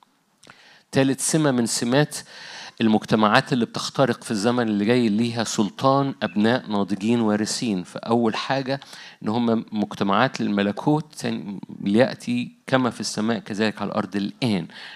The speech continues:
نمرة اتنين، قوة وقداسة. نمرة تلاتة، هي مجتمعات نبوية. يعني إيه مجتمعات نبوية؟ يعني إيه مجتمع نبوي؟ آه، ف-،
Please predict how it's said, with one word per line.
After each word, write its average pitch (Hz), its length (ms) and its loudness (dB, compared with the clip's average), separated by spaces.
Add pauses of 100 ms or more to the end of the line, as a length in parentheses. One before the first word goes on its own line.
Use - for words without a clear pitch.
نمرة 120 300 6
اتنين، 135 360 2
قوة 123 400 4
وقداسة. 110 640 0 (300)
نمرة 135 280 4
تلاتة، 147 480 0
هي 135 160 2
مجتمعات 127 680 0
نبوية. 117 680 0 (340)
يعني 95 180 -2
إيه 143 60 4
مجتمعات 139 580 0
نبوية؟ 110 500 2 (220)
يعني 110 140 -2
إيه 160 60 2
مجتمع 131 520 0
نبوي؟ 101 320 -2 (400)
آه، - 200 -4
ف-، - 200 -12